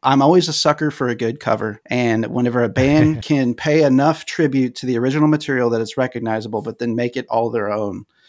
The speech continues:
Speaker 1: is, like, the perfect marriage of a good cover in my book, and you guys definitely achieved that with that work.
Speaker 2: Same, same. Yeah, I mean, I think I, like, the approach for us is approach it as fans. Like, what would we wanna hear?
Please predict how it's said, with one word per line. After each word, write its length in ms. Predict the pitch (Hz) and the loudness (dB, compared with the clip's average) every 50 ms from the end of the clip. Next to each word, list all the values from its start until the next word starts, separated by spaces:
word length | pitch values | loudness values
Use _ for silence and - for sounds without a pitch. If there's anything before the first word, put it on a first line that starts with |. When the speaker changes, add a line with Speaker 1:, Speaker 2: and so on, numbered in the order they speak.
| _ _ _ | _ _ _
Speaker 1:
is, 260 | _ - 120 113 - - | _ -6 -4 -4 -4 -4
like, 180 | 113 110 - | -6 -6 -8
the 80 | - - | -10 -12
perfect 440 | - - 135 123 - - 120 - - | -10 -8 -8 -6 -6 -8 -10 -8 -6
marriage 580 | 113 113 110 107 104 104 95 85 - - - - | -6 -4 -4 -2 -4 -6 -6 -8 -10 -12 -12 -8
of 340 | - 113 110 104 113 - - - - | -6 -6 -6 -6 -8 -12 -18 -14 -12
a 60 | 120 | -10
good 220 | - - 117 - | -8 -8 -8 -8
cover 280 | - - 127 113 110 110 | -8 -8 -8 -8 -8 -8
in 120 | 104 101 | -8 -8
my 160 | 101 98 95 87 | -8 -8 -10 -12
book, 240 | - 98 90 - | -12 -14 -16 -14
and 100 | - 101 | -12 -10
you 80 | 113 110 | -8 -8
guys 240 | 113 107 110 - - | -6 -8 -8 -8 -8
definitely 340 | 117 117 110 - - 120 110 | -8 -8 -8 -8 -8 -8 -8
achieved 340 | 104 - - 113 107 104 - | -8 -8 -10 -10 -10 -8 -6
that 240 | 101 98 95 - - | -6 -6 -6 -6 -8
with 120 | 113 - | -10 -8
that 200 | - 101 98 - | -6 -6 -6 -6
work. 160 | - 92 90 - | -6 -8 -8 -8
Speaker 2:
Same, 640 | - - 110 104 95 92 90 85 82 82 78 _ _ _ | -6 -4 -4 -4 -4 -6 -8 -10 -12 -14 -16 _ _ _
same. 380 | - - - 98 92 90 90 92 | -14 -10 -8 -6 -6 -6 -4 -2
Yeah, 160 | 117 127 117 | 2 2 2
I 40 | 113 | 4
mean, 100 | 113 110 | 2 2
I 80 | 110 113 | 0 0
think 240 | - 120 107 - | 0 0 0 2
I, 140 | 113 107 101 87 - _ _ - 117 101 - - - | 2 2 2 0 -4 _ _ -20 -18 -18 -16 -14 -8
like, 240 | - 117 107 95 - _ _ _ _ _ _ _ _ | -4 -4 -4 -4 -4 _ _ _ _ _ _ _ _
the 80 | - 110 | -2 -2
approach 440 | 101 90 - - 117 110 104 98 - | -2 -2 -2 -2 0 0 0 0 -4
for 180 | - - 98 98 | -6 -4 -2 0
us 220 | 101 101 95 - | 0 0 -2 -4
is 200 | 98 95 92 87 92 | -6 -6 -6 -8 -10
approach 360 | 87 - - 101 98 - - | -8 -4 -4 -4 -4 -4 -6
it 80 | 87 | -8
as 140 | 90 85 - | -8 -8 -8
fans. 580 | - - 90 87 90 92 95 92 92 90 - - | -8 -6 -6 -4 -4 -4 -4 -4 -6 -8 -8 -8
Like, 160 | 95 90 - | -8 -6 -4
what 140 | 104 95 98 | -4 -4 -2
would 140 | 98 95 90 | -4 -6 -4
we 120 | 95 98 | -4 -4
wanna 280 | 98 92 92 87 87 85 | -4 -4 -6 -6 -8 -8
hear? 380 | 85 95 92 90 90 92 90 | -8 -6 -6 -4 -6 -6 -8